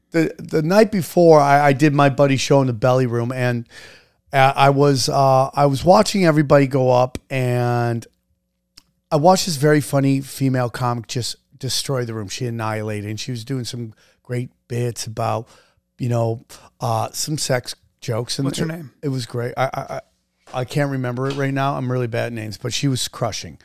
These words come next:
Speaker 1: She opens up for Felipe Esparza. If I find, I'll tweet it, but she's very funny. And, uh, she's gorgeous, got some cool tats, and
Speaker 2: Find
Speaker 1: she
Speaker 2: out who
Speaker 1: crushed.
Speaker 2: she is.
Speaker 1: She
Speaker 2: I think I know who
Speaker 1: crushed.
Speaker 2: she is.
Speaker 1: She crushed.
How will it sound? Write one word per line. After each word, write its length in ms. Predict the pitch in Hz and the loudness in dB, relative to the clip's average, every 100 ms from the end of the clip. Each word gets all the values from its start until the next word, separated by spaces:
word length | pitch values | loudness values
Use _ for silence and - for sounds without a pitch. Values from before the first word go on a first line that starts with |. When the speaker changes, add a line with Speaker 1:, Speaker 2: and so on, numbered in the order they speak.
| _ - | _ -4
Speaker 1:
She 160 | - | 2
opens 260 | 180 160 147 | 2 2 4
up 140 | 156 | 4
for 120 | - | 2
Felipe 300 | 127 - 135 | -4 0 0
Esparza. 760 | 120 127 - 131 127 107 127 127 | 0 -4 -4 -2 -2 0 0 0
If 120 | 113 | -2
I 80 | 123 | -4
find, 320 | 110 127 120 | -4 -6 -4
I'll 120 | 117 107 | -6 -8
tweet 260 | - 123 | -10 -10
it, 160 | 123 - | -10 -10
but 220 | 117 120 - - | -12 -12 -18 -20
she's 200 | - 175 | -4 -2
very 300 | 139 170 160 | 4 6 6
funny. 440 | 147 - 131 101 110 _ _ _ _ - | 2 0 0 -2 -16 _ _ _ _ 0
And, 640 | 147 139 139 135 135 127 | 2 4 4 2 0 0
uh, 200 | 127 127 | 0 -2
she's 240 | 123 143 113 | -4 -6 -4
gorgeous, 680 | 139 143 135 139 139 - | 0 0 0 0 0 -2
got 320 | - - 131 | -6 -4 -4
some 160 | - 135 | -4 -12
cool 300 | - 135 139 | -8 -8 -8
tats, 580 | - 127 123 127 123 135 | -6 -4 -4 -4 -6 -8
and 180 | 120 - | -8 -10
Speaker 2:
Find 280 | - 202 | -8 -2
Speaker 1:
she 60 | 214 | -2
Speaker 2:
out 60 | 208 | 0
who 40 | 185 | 0
Speaker 1:
crushed. 140 | 131 | 0
Speaker 2:
she 40 | 185 | -2
is. 260 | 147 - - | -8 -12 -6
Speaker 1:
She 120 | 202 | -4
Speaker 2:
I 20 | |
think 180 | 180 214 | -2 -2
I 40 | 208 | 4
know 60 | 196 | 6
who 60 | 160 | 6
Speaker 1:
crushed. 140 | 160 | 0
Speaker 2:
she 140 | - 156 | -6 -6
is. 240 | 123 - | -8 -6
Speaker 1:
She 180 | - 160 | -2 -2
crushed. 760 | - - 214 127 80 - - | -2 4 6 6 2 -6 -6